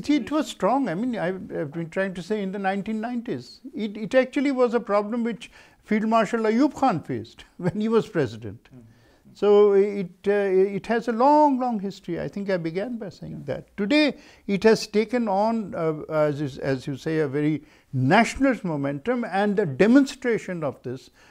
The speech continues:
Speaker 2: was, uh, the attack of the Baloch nationalists on the residents, the last residents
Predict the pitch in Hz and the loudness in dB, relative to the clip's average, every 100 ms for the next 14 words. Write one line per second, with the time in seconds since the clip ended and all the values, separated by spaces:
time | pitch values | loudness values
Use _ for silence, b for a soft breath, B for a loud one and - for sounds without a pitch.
0 | b - 180 208 208 170 202 196 180 196 | b -2 4 6 6 4 2 2 2 2
1 | 185 185 233 262 - - 254 170 160 156 | 2 2 0 0 -6 -14 -12 -6 -4 -2
2 | 165 165 165 156 151 - 185 180 - 175 | -2 -4 -4 -8 -8 -8 -10 -10 -10 -8
3 | 180 175 185 165 B B B 113 175 220 | -6 -2 -2 -4 B B B 4 4 6
4 | 277 220 117 - 151 160 233 220 - 185 | 2 2 -2 -4 -2 4 6 4 4 2
5 | 180 208 202 110 - - | 2 -2 -2 -4 -8 -20